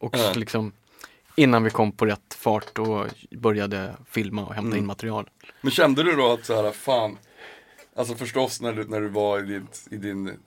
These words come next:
Speaker 2: s-, största sorg, <laughs> in the abyss, kände du att så här, nu, det här, nu,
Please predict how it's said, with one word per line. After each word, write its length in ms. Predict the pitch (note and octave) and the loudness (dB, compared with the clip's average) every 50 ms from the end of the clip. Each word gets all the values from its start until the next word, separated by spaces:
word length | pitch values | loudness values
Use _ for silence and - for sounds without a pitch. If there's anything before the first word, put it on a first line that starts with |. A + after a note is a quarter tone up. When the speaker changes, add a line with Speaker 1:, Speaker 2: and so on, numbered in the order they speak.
| - - _ _ _ _ | -20 -20 _ _ _ _
Speaker 2:
s-, 640 | - - - - - - - - - - - - | -14 -12 -12 -12 -12 -12 -8 -2 -2 0 0 -2
största 420 | - - A#2 G#2+ - - - A#2 G#2+ | -2 -2 -4 -4 -4 -4 -4 -4 -4
sorg, 640 | - - - A#2 A2+ G#2+ G2 E2+ D#2+ G2+ F#2 - - - - - - - - | -2 0 2 2 2 2 2 0 -2 -4 -8 -8 -10 -12 -14 -14 -14 -16 -16
<laughs> 320 | _ - - - - _ | _ -20 -20 -20 -12 _
in 160 | - A#2 A2+ | -4 -2 0
the 120 | A2+ - A#2 | 2 2 2
abyss, 520 | G#2 G#2+ B2+ C3+ G#2+ G#2 - - - - - - - | 2 4 4 4 4 4 0 -4 -6 -10 -14 -14 -2
kände 300 | - - C3 B2 B2+ C#3 | 2 4 4 6 4 2
du 140 | C3 A2+ G#2 | 2 2 0
att 120 | F#2 - | 0 -2
så 100 | - E2+ F2+ | -4 -6 -6
här, 80 | F2+ | -6
nu, 300 | E2+ F2+ G#2+ G#2+ G#2 F2+ - _ _ - | -6 -8 -6 -6 -6 -8 -10 _ _ -16
det 80 | A2+ G#2 | -12 -4
här, 440 | G#2 A#2 A#2 A2+ A2 G#2 G#2 G2+ - _ _ _ _ _ _ _ _ _ _ _ _ _ _ _ _ _ _ _ _ _ _ _ _ _ _ | 0 2 4 4 4 4 2 -2 -8 _ _ _ _ _ _ _ _ _ _ _ _ _ _ _ _ _ _ _ _ _ _ _ _ _ _
nu, 160 | - A#2 A#2 | -10 -10 -10